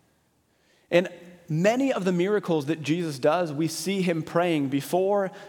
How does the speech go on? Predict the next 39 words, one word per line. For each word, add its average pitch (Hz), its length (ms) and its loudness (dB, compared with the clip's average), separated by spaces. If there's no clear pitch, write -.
and 147 140 0
sometimes 175 500 2
after 147 720 0
these 139 160 -2
miracles. 135 640 -6
So - 160 0
before 175 320 2
Jesus 165 300 -2
fed 175 400 -2
the 151 60 -4
four 165 240 0
thousand, 156 420 0
before 165 240 0
he 151 80 0
fed 151 260 2
the 147 80 2
five 170 380 0
thousand, 139 440 0
before 160 480 0
he 165 160 0
walked 156 420 0
on 175 260 2
water, 151 480 2
before 180 300 0
he 175 140 2
healed 185 340 0
a 165 40 2
blind 165 420 2
and 156 160 0
deaf 160 240 0
man, 147 400 0
and 165 240 2
before 196 340 2
he 196 140 0
raised 180 300 2
Lazarus 185 440 2
from 170 200 -4
the 160 80 0
dead, 151 360 2